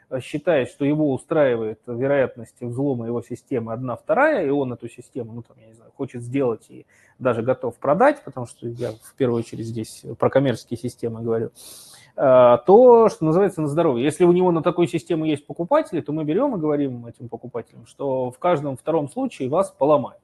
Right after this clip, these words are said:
Значит, э, если мы, э, возьмём эпсилон каким-то очень маленьким, ну вот, э, у нас на прошлой лекции, по-моему,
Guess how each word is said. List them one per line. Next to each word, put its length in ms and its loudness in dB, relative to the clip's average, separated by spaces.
Значит, 260 -8
э, 280 2
если 420 4
мы, 180 2
э, 460 4
возьмём 480 0
эпсилон 460 0
каким-то 400 -2
очень 500 6
маленьким, 560 -2
ну 100 -4
вот, 240 -4
э, 40 -10
у 240 -4
нас 220 -8
на 100 -10
прошлой 380 -4
лекции, 320 -4
по-моему, 440 -10